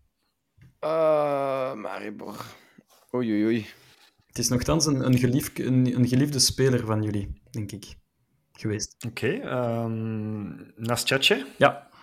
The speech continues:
Speaker 1: Ah, Che.
Speaker 3: Oké.
Speaker 2: Yes.
Speaker 1: Ja.
Speaker 2: Je dacht waarschijnlijk Maribor, Slovenië. Welke Slovenen bij gehad bij club?
Speaker 1: Ja,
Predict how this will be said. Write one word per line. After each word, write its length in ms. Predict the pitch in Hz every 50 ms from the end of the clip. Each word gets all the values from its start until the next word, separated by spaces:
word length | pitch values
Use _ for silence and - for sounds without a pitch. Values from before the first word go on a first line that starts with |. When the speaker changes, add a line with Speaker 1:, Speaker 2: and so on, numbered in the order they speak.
| - - _ _ _ _ _ _ _
Speaker 1:
Ah, 420 | _ - 104 107 113 123 127 131 123 117 - _
Che. 140 | - - 110
Speaker 3:
Oké. 140 | 101 120 135 - - - -
Speaker 2:
Yes. 220 | 120 110 - -
Speaker 1:
Ja. 180 | 101 101 104 -
Speaker 2:
Je 80 | - 113
dacht 180 | 107 110 107 -
waarschijnlijk 460 | 123 - - - 120 120 120 117 -
Maribor, 460 | 120 123 123 120 127 120 123 123 123
Slovenië. 520 | - - 123 113 104 117 123 123 123 123
Welke 280 | 117 113 117 113 117 123
Slovenen 460 | - - - 113 - 120 120 123 120
bij 140 | 113 117 110
gehad 240 | 110 110 110 - -
bij 140 | - 107 98
club? 360 | - 127 127 127 - - - - - 98
Speaker 1:
Ja, 220 | 113 107 110